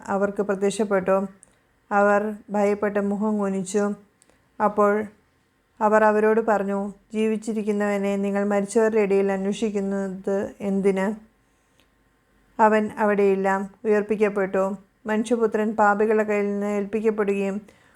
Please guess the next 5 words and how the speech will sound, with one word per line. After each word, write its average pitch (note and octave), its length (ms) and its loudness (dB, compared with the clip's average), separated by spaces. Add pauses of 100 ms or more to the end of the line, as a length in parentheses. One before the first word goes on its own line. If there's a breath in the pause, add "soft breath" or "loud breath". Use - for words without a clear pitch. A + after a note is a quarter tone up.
(180 soft breath)
ക്രൂശിക്കപ്പെടുകയും G#3+ 960 0
മൂന്നാം G#3 400 0
ദിവസം G3+ 460 0
ഉയർത്തെഴുന്നേൽക്കുകയും G3+ 1000 0
ചെയ്യേണ്ടിയിരിക്കുന്നു G3 1040 -2